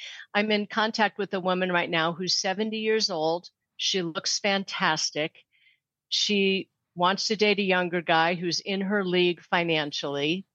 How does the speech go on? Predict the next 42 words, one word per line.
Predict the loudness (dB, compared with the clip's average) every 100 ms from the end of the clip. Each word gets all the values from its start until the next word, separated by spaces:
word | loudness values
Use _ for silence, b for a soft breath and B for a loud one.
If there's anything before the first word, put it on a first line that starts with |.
| _
That's | 2 2 0 0
not | 0 2
easy | 0 0 -4
to | -6 -6
find. | -2 0 0 -2 -6 -8 B B B B 0
I | 4
might | 4 4
not | 2 2
encourage | 0 -2 0 2 2 0 -2
her | -2
to | 0
spend | -2 0 0 0
money | 0 0 0
with | -2 -4
the | -4
matchmaker. | -2 -2 -4 -2 -2 0 0
I | 0
might | 2 2
encourage | 2 0 -2 0
her | 0
just | 0 -2 -2 0
get | -2 -2 _ -8
great | 0 0 2
photos, | 0 2 2 0 -2
get | -2 -4 0
registered. | 0 0 -2 0 2 2 2 -2 B B B B _
I | 2
have | 4 4
to | 2 2
really | 2 2 2 2
look | -2 -2
and | -6 -6
see | 0 2
if | 4
I | 2 0
think | -4 -4
it's | -4 -2
in | 0
that | 0 0
person's | -4 -2 -4 -6
best | 0 0 0 -2
interest. | -2 -4 -2 -2 -4